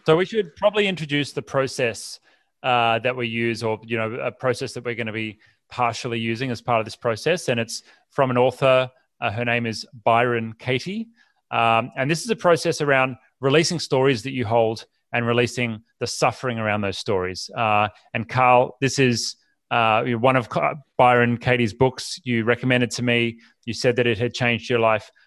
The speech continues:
Another one of our mutual friends had said that it had changed their life. Uh, I read it and it changed my life.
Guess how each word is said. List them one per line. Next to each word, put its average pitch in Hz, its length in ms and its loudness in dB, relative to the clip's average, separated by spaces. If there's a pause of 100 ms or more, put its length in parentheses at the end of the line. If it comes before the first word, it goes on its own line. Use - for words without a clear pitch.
Another 123 260 0
one 120 120 4
of 113 100 0
our 113 80 2
mutual 117 320 -4
friends 113 300 -2
had 110 160 -10
said 113 220 -2
that 110 100 -2
it 110 160 -2
had 104 160 -8
changed 110 320 -6
their 113 160 2
life. 107 360 2 (360)
Uh, 113 200 0
I 123 120 2
read 120 180 2
it 123 100 -2
and 117 160 -6
it 113 100 -10 (120)
changed 110 340 -6
my 117 180 2
life. 101 400 0